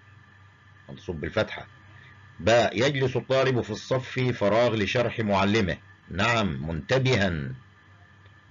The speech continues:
جيم: "ترعى الأم أبناءها فراغ على نجاحهم." نعم، حريصة.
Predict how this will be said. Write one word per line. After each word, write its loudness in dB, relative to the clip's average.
جيم: 0
"ترعى 4
الأم 0
أبناءها 0
فراغ 2
على 2
نجاحهم." 0
نعم، 0
حريصة. 0